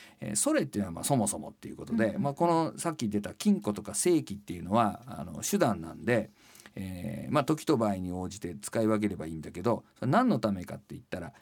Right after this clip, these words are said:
Speaker 1: 人の耳目をいつにするというのがゆえんだぜと、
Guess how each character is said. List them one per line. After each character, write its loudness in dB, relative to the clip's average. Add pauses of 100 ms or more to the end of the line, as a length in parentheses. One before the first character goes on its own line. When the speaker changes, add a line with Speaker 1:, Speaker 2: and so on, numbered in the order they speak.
(120)
Speaker 1:
人 2
の 6
耳 4
目 4
を -12
い -4
つ 4
に -2
す -2
る -18
と -20 (540)
い 4
う 6
の 6
が 4
ゆ 6
え 6
ん 6
だ -2
ぜ -6
と、 -18